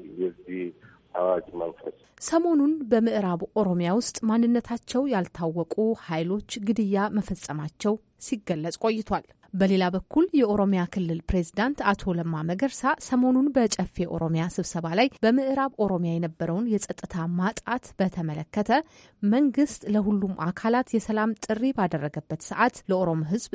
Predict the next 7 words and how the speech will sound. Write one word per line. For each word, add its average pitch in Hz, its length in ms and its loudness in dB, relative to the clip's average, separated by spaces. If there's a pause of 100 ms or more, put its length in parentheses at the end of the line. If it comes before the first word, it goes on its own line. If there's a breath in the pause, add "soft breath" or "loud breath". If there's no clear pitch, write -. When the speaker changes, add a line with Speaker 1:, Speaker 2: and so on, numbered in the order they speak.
Speaker 2:
ነጻነት 175 640 -2
ጠመንጃ 170 500 0
ያነሳ 160 540 -4
ቡድን 294 320 2 (160)
ከፍተኛ 254 600 2
ጉዳት 226 360 2
ማድረሱንና 175 640 0